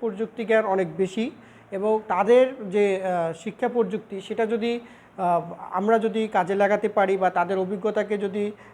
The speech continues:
আহ, আমাদের সাথে শেয়ার করে আমরা যদি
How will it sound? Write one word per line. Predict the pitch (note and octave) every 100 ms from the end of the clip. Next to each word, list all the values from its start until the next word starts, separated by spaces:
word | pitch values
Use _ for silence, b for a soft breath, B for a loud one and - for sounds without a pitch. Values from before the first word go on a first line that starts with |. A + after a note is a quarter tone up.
| -
আহ, | F3+ F3 F3 F3
আমাদের | G3+ G#3+ G#3
সাথে | G3 G3+
শেয়ার | - G#3+ A#3
করে | G#3+ G3+ D#3 - B B -
আমরা | F3+ G#3+
যদি | G#3 G3+